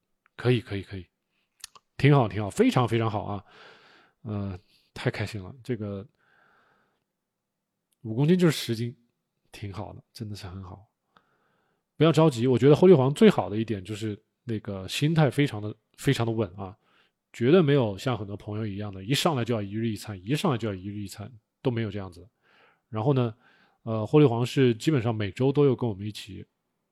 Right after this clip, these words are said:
交流反馈，有任何的不管是舒服还是不舒服，全部跟我们反馈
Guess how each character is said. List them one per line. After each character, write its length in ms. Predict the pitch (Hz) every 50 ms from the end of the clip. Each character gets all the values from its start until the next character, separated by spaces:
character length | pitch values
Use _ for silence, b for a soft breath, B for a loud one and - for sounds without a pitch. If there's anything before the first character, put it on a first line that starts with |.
| _ _
交 180 | - 127 117 117
流 220 | 113 98 95 - _ _ _
反 180 | _ - 110 95
馈， 220 | - 120 117 101 _ _ _ _ _ _ _ _ _ _
有 240 | 131 110 104 101 104
任 180 | 127 185 214
何 160 | 185 - 120 107
的 240 | 113 107 101 - b b b b b b
不 100 | - 175
管 160 | 156 123 95 95
是 80 | 120
舒 240 | 123 - 185 226 220
服 140 | 180 135 101
还 120 | - 113
是 60 | 113
不 140 | 135 - 147
舒 140 | - - 160
服， 140 | 147 123 107
全 200 | - - 123 165
部 80 | 185
跟 80 | 170 160
我 40 | 113
们 80 | 104
反 160 | 107 - 110 87
馈 200 | - 117 104